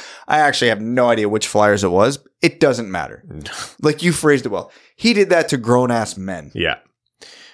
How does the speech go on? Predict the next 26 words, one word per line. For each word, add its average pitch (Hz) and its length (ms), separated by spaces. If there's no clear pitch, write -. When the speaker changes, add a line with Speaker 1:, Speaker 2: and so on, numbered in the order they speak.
Speaker 2:
And 92 160
then 90 460
the 87 500
<laughs> - 320
moving 110 480
up 104 120
the 98 100
right 98 260
boards, 90 560
I 98 120
think 135 200
Mickey 110 280
was 92 100
actually 90 240
talking 90 240
about 82 120
this 85 200
too. 80 260
These 113 180
guys 127 240
aren't 117 220
watching 90 480
Moritz 92 320
Seider's 90 240
game 87 220
tape 107 320